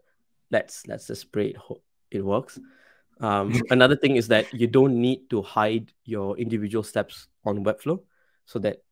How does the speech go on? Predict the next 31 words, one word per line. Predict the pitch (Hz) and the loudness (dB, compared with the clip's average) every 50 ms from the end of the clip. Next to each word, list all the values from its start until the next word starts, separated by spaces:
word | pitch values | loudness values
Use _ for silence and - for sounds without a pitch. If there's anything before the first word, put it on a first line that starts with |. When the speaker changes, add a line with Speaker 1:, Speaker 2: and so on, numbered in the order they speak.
| _ _ - | _ _ -8
Speaker 1:
uh, | 113 104 98 95 92 - _ | -6 -6 -6 -6 -8 -8 _
your | - 120 107 | 0 0 0
client | - - 123 104 104 110 110 104 - | 2 2 4 6 6 6 4 2 0
or | - 107 | -4 -4
you | 107 104 110 117 110 | -4 -2 0 0 0
can | 113 110 98 | 0 -4 -6
always | 98 - 107 104 101 107 101 101 | -4 -4 -4 -2 -2 -2 -4 -4
go | 104 - 107 101 | -6 -4 -2 -2
in | 101 104 98 | -2 -2 -2
and | 95 95 95 | -4 -8 -8
quickly | - - 113 - - 110 104 104 104 98 - _ _ | -8 -8 -8 -8 -6 -6 -4 -4 -4 -6 -8 _ _
make | - 101 95 92 | -8 -6 -6 -6
Speaker 2:
Mm-hmm. | 110 107 110 | -6 -4 -4
Speaker 1:
changes. | 104 101 98 98 92 98 98 90 - - _ _ - | -4 -4 -4 -4 -4 -4 -4 -4 -6 -8 _ _ -10
Speaker 2:
Yeah. | 104 95 92 92 92 92 87 | -6 -4 -2 -2 -2 -2 0
Speaker 1:
But | 160 110 110 - | 0 0 0 0
it'll | - 127 123 - 117 107 | -2 -2 -2 0 0 0
be | 98 104 101 | 0 0 -2
hidden | 98 - 110 107 113 110 110 - - - | -2 0 0 2 2 0 0 -4 -8 -8
when | - 107 98 98 | -6 -4 -4 -2
you | 98 95 | -2 -2
go | 101 107 | -2 -2
to | 95 95 | -2 -4
the | 92 - | -6 -8
publish | - 98 95 87 101 101 - | -6 -6 -6 -4 -6 -6 -6
site. | - 123 123 123 - - _ _ _ _ _ _ _ _ _ _ _ _ _ _ _ _ _ _ _ _ _ _ _ _ _ _ _ - | -4 -4 -4 -4 -6 -10 _ _ _ _ _ _ _ _ _ _ _ _ _ _ _ _ _ _ _ _ _ _ _ _ _ _ _ -14
Speaker 2:
<laughs> | - - - - - - - - - - - _ _ _ _ _ _ _ - _ - 208 220 214 190 180 139 143 123 110 | -12 -12 -12 -12 -14 -16 -20 -18 -16 -16 -18 _ _ _ _ _ _ _ -20 _ -12 -12 -10 -10 -8 -4 0 0 0 0
Speaker 1:
Okay, | - 101 87 - 98 92 - - _ - | 0 -4 -6 -8 -10 -12 -12 -16 _ -12
what | - 107 98 98 90 90 | -8 -4 -4 -4 -2 -2
did | - - | -2 -2
<laughs> | 175 160 | -2 -4